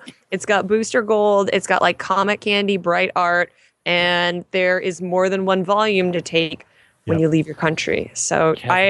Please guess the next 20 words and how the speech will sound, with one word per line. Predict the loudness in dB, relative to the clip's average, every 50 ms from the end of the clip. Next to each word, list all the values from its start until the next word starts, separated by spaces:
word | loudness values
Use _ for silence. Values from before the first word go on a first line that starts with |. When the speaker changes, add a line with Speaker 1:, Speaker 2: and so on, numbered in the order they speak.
| 2 2
Speaker 1:
I, | 0 0
I've | 0 0
read | -2 -2 -2
J | 0 0 2
L | 2 2 2
I | 2 2
on | 2 0
the | 0 -2
plane | -2 -2 -2 -2
a | -2
couple | -2 -2 -2 -2 -2 -2 -4
times. | -4 -2 0 0 0 -2 -4 -6 -6 -6
It's | -6 -4 0
a, | 0 0 0
it's | 0 -2 -4 -6
a |
good | -4 -2 -2 0 0
backup | 0 0 0 -2 -4 -6 -6
for | -10 -16 -14
me. | -12 -12 -14